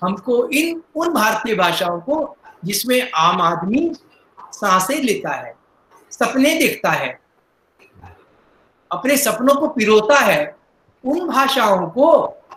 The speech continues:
इस नई शिक्षा नीति में जो एक सहारा देने का संकल्प लिया है, आइए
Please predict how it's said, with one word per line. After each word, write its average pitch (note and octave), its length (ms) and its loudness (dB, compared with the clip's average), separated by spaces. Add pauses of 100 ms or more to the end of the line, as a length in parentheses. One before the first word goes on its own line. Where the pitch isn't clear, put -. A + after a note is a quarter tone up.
इस C4+ 220 -4
नई A3+ 220 0
शिक्षा B3+ 360 -2
नीति G3+ 360 -4
में G3+ 180 -4
जो G3 180 2
एक F#3+ 420 -2 (300)
सहारा G#3+ 380 0
देने G3+ 300 2
का F3+ 420 -4 (120)
संकल्प B3 520 0
लिया E3+ 280 2
है, E3 340 -2 (320)
आइए F#3+ 480 0